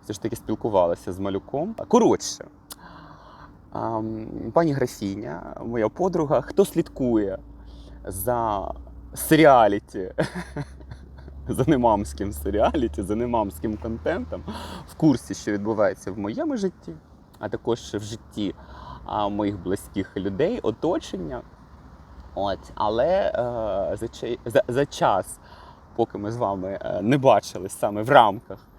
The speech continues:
немамського контенту, м, а,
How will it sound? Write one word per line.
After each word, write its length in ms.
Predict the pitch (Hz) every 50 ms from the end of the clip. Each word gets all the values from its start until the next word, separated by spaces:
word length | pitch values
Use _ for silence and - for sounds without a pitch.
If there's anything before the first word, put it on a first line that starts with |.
| - - - - - - -
немамського 580 | 107 110 107 104 104 113 - - - 113 117
контенту, 720 | 117 - 123 151 - - 285 370 403 - - 320 277 269 294 - - -
м, 520 | 117 113 113 113 113 110 110 110 107 107
а, 460 | 104 104 101 101 101 98 98 98 98